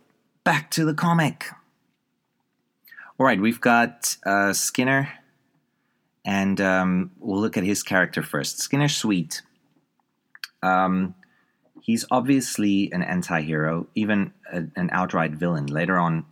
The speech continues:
when we get into the backstory, uh, we'll talk more about that. But, um, he has no wish to save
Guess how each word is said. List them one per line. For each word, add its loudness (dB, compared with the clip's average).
when -2
we -2
get -4
into -4
the -6
backstory, -6
uh, -4
we'll -4
talk -6
more 0
about -2
that. -6
But, -4
um, 0
he 0
has -4
no 0
wish -2
to -4
save -2